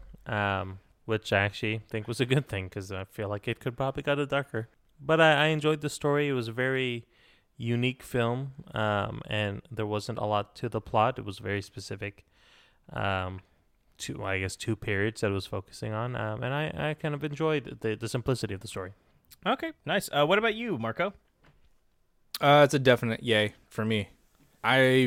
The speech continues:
Speaker 3: really liked this movie a lot. It just, you know, it was a glimpse in the life of this,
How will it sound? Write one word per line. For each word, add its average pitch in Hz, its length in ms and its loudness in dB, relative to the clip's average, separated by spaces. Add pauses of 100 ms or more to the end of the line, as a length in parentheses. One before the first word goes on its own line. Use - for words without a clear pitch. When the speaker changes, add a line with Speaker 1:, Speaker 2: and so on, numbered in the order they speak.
Speaker 3:
really 117 880 4
liked 104 400 2
this 113 220 -2
movie 104 640 0
a 98 100 -4
lot. 101 560 0 (680)
It 117 420 -2
just, - 460 -2 (680)
you 131 140 -4
know, 117 220 4
it 127 100 2
was 139 540 8
a 131 220 2
glimpse 135 520 2
in 123 560 2
the 127 300 0
life 110 600 4
of 107 640 2 (480)
this, 110 540 2